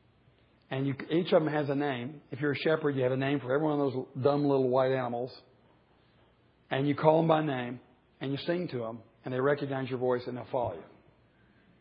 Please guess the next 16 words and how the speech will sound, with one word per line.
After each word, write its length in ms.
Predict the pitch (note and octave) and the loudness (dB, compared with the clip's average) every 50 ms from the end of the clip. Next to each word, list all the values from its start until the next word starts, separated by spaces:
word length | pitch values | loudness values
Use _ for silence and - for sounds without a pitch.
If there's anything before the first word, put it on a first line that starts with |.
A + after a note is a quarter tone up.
| _ _ _ _ _ _ _ - | _ _ _ _ _ _ _ -2
I 100 | C3 C#3 | 0 2
don't 120 | D3+ D#3+ | 4 4
know. 220 | E3 E3 E3 E3 D#3+ D3 | 2 2 0 -2 -8 -14
It's 100 | - - | -10 -4
the 80 | C3 | 0
way 100 | C3 C3 | 2 2
it 60 | C3+ C3+ | 2 2
works 200 | C#3 C#3 C3+ C#3 | 2 0 0 -4
with 120 | C3 - | -6 -6
sheep. 280 | - C3+ B2 A#2 - - - - - _ _ _ _ _ _ _ _ _ _ _ _ _ _ _ - _ | -4 -4 -4 -6 -8 -12 -20 -20 -20 _ _ _ _ _ _ _ _ _ _ _ _ _ _ _ -4 _
They're 100 | D3 C#3+ | 2 4
not 240 | D3 D3+ D#3+ E3 D#3+ | 4 4 4 2 0
as 60 | - | -2
smart 280 | E3 F3 F#3+ G3+ F#3+ C#3+ | 0 2 2 2 2 0
as 60 | - - | -2 -4
cattle. 240 | C3 A2+ - - | -4 -6 -6 -6